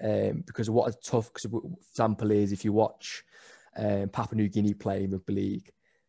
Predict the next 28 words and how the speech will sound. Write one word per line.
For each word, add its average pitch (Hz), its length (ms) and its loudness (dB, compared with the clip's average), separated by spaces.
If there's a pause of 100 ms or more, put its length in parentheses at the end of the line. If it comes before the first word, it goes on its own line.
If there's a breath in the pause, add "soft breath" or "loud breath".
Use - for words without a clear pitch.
(240)
they'll 110 160 6
lose 113 240 6
most 104 240 4
of - 40 -6
their 101 120 2
games. 101 560 -2
Well, - 100 -6
they're 101 140 -4
a - 40 -12 (120)
bit 110 160 -2
better 110 180 -2
now, 101 160 -2
but 107 140 -4
lose 113 160 2
a 117 40 4
lot 92 60 4
of 107 40 4
their 104 100 4
games. 104 340 4
But 110 140 -6
the 113 60 -6
team 117 220 0
always 110 160 4
looks - 160 -6
worse 107 340 4
after - 160 -8
finishing 120 320 -2
them 160 160 0